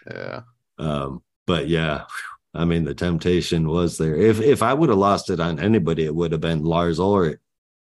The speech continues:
Speaker 2: when I was leading my team of twenty men around the corner, behind the scenes, in the hallways. And, um,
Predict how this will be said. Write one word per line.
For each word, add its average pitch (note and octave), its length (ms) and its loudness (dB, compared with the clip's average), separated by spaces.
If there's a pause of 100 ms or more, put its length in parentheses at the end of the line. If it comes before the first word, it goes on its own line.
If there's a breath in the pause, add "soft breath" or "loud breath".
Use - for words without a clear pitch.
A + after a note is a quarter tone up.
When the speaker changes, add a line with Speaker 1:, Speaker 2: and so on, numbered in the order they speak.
(600)
Speaker 2:
when D#2 320 -4
I D#2+ 80 -6
was D#2+ 220 -2
leading E2 300 0
my E2 260 2
team F2+ 280 0
of D#2+ 160 -2
twenty G2 380 0
men E2 300 0
around D#2 320 -4
the D#2 100 -4
corner, D#2+ 460 -2 (360 loud breath)
behind A2 380 2
the A2+ 80 2
scenes, G#2 500 2
in F#2+ 140 2
the G#2+ 100 2
hallways. G2 680 2 (640 loud breath)
And, F#2+ 360 0
um, E2+ 460 -4